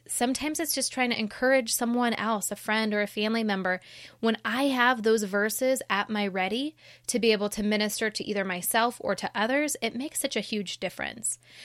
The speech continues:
So always think about the intention of it. It's not about memorizing it for the sake of memorizing it so you can be wiser than anybody else. It's so that you can really gift other people,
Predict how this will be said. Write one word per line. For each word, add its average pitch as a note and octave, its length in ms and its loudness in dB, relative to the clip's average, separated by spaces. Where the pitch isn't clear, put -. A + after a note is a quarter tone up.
So - 240 0
always D#4+ 320 -2
think D4+ 180 -2
about C4 200 2
the A#3 140 2
intention G#3 560 0
of E3+ 100 -6
it. C#3 140 -6
It's - 200 -2
not C4 200 0
about D4+ 240 0
memorizing A#3 640 4
it - 100 -6
for G3+ 100 -8
the F#3 100 -4
sake G#3+ 260 2
of G3 100 -4
memorizing G#3 600 4
it - 120 -4
so - 100 -8
you G3+ 100 -4
can A3+ 160 -2
be A#3 100 0
wiser G#3 480 2
than G3+ 160 0
anybody F3+ 400 -2
else. E3+ 320 -2
It's A#3 160 0
so D4+ 60 0
that C4+ 140 -4
you C#4 120 -2
can D4+ 240 -8
really A#3+ 340 0
gift B3+ 400 2
other G3+ 200 -2
people, - 520 -10